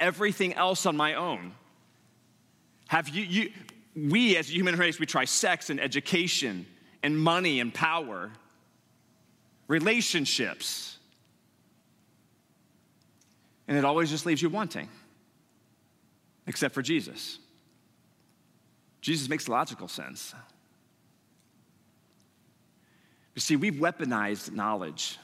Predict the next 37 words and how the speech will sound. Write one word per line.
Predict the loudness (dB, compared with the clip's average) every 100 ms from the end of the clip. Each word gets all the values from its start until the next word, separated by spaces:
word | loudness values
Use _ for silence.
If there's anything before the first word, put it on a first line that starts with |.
| -20 _ _ _ _ _ _ _ _ _ _ _ _ _ _ -20 -20 -20 _ _
And | 0 0
unfortunately, | 2 2 2 0 0
the | 0
church | 0 2 2 2
is | -2
too | 0 2
often | 2 0 0 0
known | 2 2 0
as | 0
the | 0
ones | 0 0 -2
who |
say, | -2 0
"Well, | 2 0
we | 2 2 4
know | 2
what's | 0 -2 0
right | 0 0 -2 -6
and | -6
all | -2 0
of | 2
you | 2
all | 2 0
are | -2
wrong." | -4 -4 -4 -6 -12 -16 _ _ _ _ _ _ _ _ _ _ _ _ _ _ _ _ -4
And | -2
our |
culture | 0 0 0 0
here, | 2 2
it | 2 0
gets | 0 -2
that | -4
message. | -4 -8 -10 -12 -14 _ _ _ _ _ _ _ _ _ _ _ _ _ _ _ _ _ _ _ _ _ _ _ _ _ -20 -20 -2
Or | 4 6
we've | 6 4
prioritized | 4 4 4 4 4 2 2 2 2 -2 -4 -2
knowledge | 0 -2 -4 -4 -4